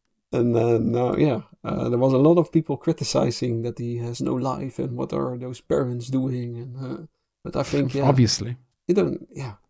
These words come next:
Speaker 1: there's a lot of people playing games and putting a lot of hours into stuff. Why, why can't he just enjoy his life and do stuff he likes?
Speaker 2: Why can't he put the hours in Baldur's
Speaker 1: Yeah.
Speaker 2: Gate instead, which is much better?
Speaker 1: Well, I put a lot of hours in Tetris as well. I can appreciate that.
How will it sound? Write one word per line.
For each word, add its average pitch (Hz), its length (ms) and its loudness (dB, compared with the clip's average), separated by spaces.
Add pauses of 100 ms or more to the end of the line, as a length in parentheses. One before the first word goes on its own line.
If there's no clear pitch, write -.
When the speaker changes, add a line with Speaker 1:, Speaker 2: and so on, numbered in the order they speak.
(120)
Speaker 1:
there's 151 260 0
a 160 40 0
lot 160 200 2
of - 180 -8 (140)
people - 400 -8
playing 113 320 0
games 117 400 0
and 147 200 -8 (200)
putting 131 280 -4
a 123 60 -2
lot 120 160 -2
of - 140 -4
hours 127 360 -2
into - 280 -8
stuff. - 380 -8
Why, 131 420 -12
why 147 240 -8
can't 120 300 -8
he 135 100 -4
just - 280 -8
enjoy 131 440 -6
his - 180 -6
life - 380 -8 (100)
and 131 160 -8
do - 160 -6
stuff - 300 -6
he 151 80 -2
likes? - 180 2
Speaker 2:
Why 160 100 6
can't 165 200 4
he 156 80 8
put 151 260 4
the 143 140 6
hours 143 340 6
in 127 200 4
Baldur's 123 360 6
Speaker 1:
Yeah. 123 60 -4
Speaker 2:
Gate 123 240 4
instead, 117 340 -2
which 107 140 -6
is 120 120 0
much 123 220 -4
better? 120 220 2 (340)
Speaker 1:
Well, - 320 4
I 214 60 6
put 123 180 2
a 117 60 6
lot 113 200 6
of - 160 -8 (320)
hours 113 300 2
in 139 80 -4
Tetris - 420 -2
as 117 80 -2
well. 127 340 -2 (180)
I 123 120 -8
can - 220 -4
appreciate - 540 -6
that. - 160 -10